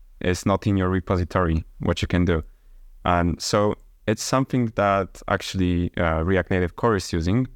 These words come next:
uh, and we leverage this. So you can, uh, create a folder, uh, with pod files that you want to patch, uh,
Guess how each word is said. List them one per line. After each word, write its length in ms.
uh, 260
and 220
we 160
leverage 440
this. 360
So 280
you 140
can, 420
uh, 340
create 380
a 80
folder, 640
uh, 280
with 280
pod 220
files 480
that 200
you 80
want 200
to 80
patch, 500
uh, 380